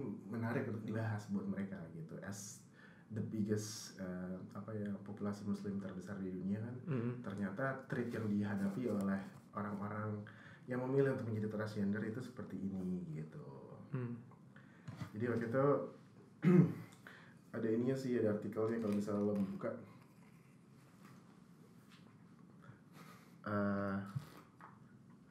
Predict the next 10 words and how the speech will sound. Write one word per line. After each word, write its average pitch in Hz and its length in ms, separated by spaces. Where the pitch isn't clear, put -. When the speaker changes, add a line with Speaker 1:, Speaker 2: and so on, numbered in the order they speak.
Speaker 1:
gimana 104 320
sih, 107 100
Bro, 110 160
kliknya? 104 400
Kok - 160
punya 101 180
lo 107 120
beda? 95 240
Speaker 2:
Oh, 131 120
harus 117 160